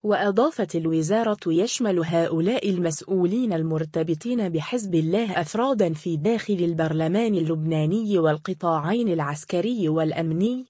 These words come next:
حيث يسعون إلى الحفاظ على نفوذ الحزب داخل مؤسسات الدولة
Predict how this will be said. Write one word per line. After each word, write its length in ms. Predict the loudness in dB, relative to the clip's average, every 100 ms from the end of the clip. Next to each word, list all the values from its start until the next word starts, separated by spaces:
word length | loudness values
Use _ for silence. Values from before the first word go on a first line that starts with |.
| _ _
حيث 400 | -2 0 0 0
يسعون 640 | 0 0 -2 -2 0 0
إلى 300 | 0 0 0
الحفاظ 680 | -2 -4 -4 0 0 0 0
على 320 | 2 2 2
نفوذ 480 | 0 -2 -4 0 0
الحزب 480 | 0 -2 -2 -2
داخل 540 | -2 0 -2 -2 -2 0
مؤسسات 880 | 0 -2 -4 -4 -4 0 -2 -2 -4
الدولة 480 | 0 2 2 0